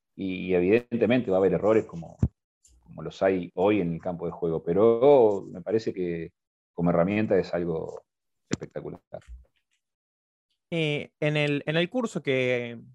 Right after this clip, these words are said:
Speaker 2: dijiste que hicieron, ¿les enseñaron un poco más a, eh, como árbitro a comunicarse con el var o a manejar el var en sí mismo?
Speaker 1: No, a ver, se, se, se hicieron ambas cosas, porque, eh,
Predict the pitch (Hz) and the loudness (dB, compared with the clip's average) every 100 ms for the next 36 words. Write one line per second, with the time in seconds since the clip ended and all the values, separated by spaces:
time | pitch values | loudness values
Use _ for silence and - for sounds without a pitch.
0 | _ 127 147 143 139 135 - 139 123 120 | _ -12 -8 -8 -6 -6 -2 -2 -2 -6
1 | - 139 139 - 147 - 202 220 190 185 | -12 -4 -4 -4 -6 -2 0 0 0 -2
2 | 175 170 170 190 - 147 135 135 127 123 | -4 -4 -2 -4 0 2 2 0 -4 -4
3 | - 135 151 185 185 156 139 131 127 123 | -4 0 2 2 0 0 2 4 2 0
4 | 120 117 131 127 123 117 165 170 - 131 | -4 -4 -6 -4 -6 -2 -2 -2 -6 -2
5 | 131 143 196 247 - 156 202 233 - 139 | 0 2 2 0 0 0 0 -2 -4 -4
6 | 135 135 147 139 139 139 131 135 135 120 | -4 -2 0 2 2 0 -4 -10 -10 -10
7 | 113 _ _ _ _ _ _ _ _ _ | -12 _ _ _ _ _ _ _ _ _
8 | _ _ _ _ - 170 127 135 123 - | _ _ _ _ 2 6 8 8 6 4
9 | 107 101 - 107 98 95 92 92 - _ | 2 2 -2 0 0 0 -2 -6 -12 _
10 | - 92 127 131 120 110 - 123 - 101 | -18 0 2 4 4 2 2 0 0 -4
11 | - 87 92 90 85 82 _ _ _ 82 | -6 -8 -4 -2 -2 -4 _ _ _ -10
12 | 82 82 90 87 | -8 -8 -10 -14